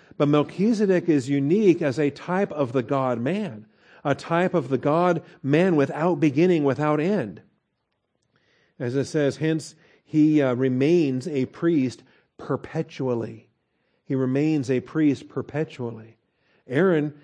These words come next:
remained a pri-, a priest until he died. And then Eleazar became high priest. Not perpetually until he died, of course. And then his son became high priest. And that wasn't perpetual either, because he died.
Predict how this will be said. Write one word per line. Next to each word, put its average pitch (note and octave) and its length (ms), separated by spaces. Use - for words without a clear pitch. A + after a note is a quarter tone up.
remained C#3 400
a C3 60
pri-, E3 400
a D3 120
priest D3+ 440
until C#3+ 200
he C#3 60
died. A#2+ 420
And C3+ 120
then D3+ 120
Eleazar D#3 520
became B2+ 360
high A#2+ 220
priest. G#2+ 520
Not C#3+ 180
perpetually C#3+ 640
until D3 320
he F3+ 180
died, A2 400
of C3 80
course. C3 360
And C3+ 80
then C#3 120
his G3 240
son D#3+ 200
became C#3+ 300
high B2+ 220
priest. A#2 500
And A#2+ 100
that F#3 160
wasn't E3 280
perpetual E3+ 540
either, C3+ 380
because D#3 300
he G#3+ 140
died. A2+ 440